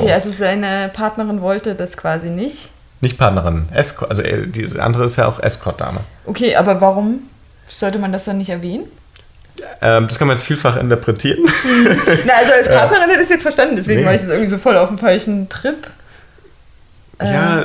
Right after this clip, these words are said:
Speaker 2: Ähm.
Speaker 1: also ich kann es dir jetzt nicht genau erläutern. Also,
Speaker 2: Ja.
Speaker 1: ähm,
Speaker 2: Nee,
Speaker 1: so.
Speaker 2: aber interessant,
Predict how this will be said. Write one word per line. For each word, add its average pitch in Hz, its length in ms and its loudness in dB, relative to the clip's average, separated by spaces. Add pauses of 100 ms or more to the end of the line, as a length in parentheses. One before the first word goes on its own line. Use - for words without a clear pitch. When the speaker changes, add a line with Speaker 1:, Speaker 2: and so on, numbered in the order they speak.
(140)
Speaker 2:
Ähm. 110 120 4
Speaker 1:
also 110 160 0
ich - 100 -8
kann 120 120 2
es 117 120 -2
dir 107 180 4
jetzt 101 220 0
nicht 120 120 -2
genau 113 220 2
erläutern. 98 580 4
Also, 113 380 4
Speaker 2:
Ja. 113 320 6
Speaker 1:
ähm, 107 80 2
Speaker 2:
Nee, 262 120 6
Speaker 1:
so. 247 40 6
Speaker 2:
aber - 140 4
interessant, 277 340 0